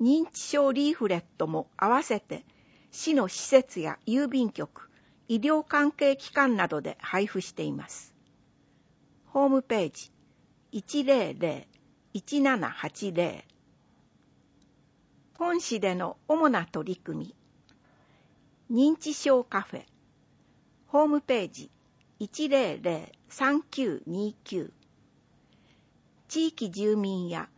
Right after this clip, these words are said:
介護、福祉などの専門家と、認知症の方やそのご家族などが気軽に集い、息抜きや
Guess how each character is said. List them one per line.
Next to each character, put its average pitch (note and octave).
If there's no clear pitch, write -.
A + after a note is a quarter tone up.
介 D4+
護、 E3+
福 -
祉 C#4
な G3+
ど F3
の D#3
専 A#3
門 A3
家 F3
と、 -
認 C#4+
知 D#4
症 D4
の B3+
方 A3+
や D3+
そ -
の C4+
ご A3
家 D4+
族 C#4+
な G3+
ど E3
が C#3+
気 -
軽 C#4+
に B3
集 G3+
い、 D3+
息 G#3+
抜 D4
き A#3+
や F3+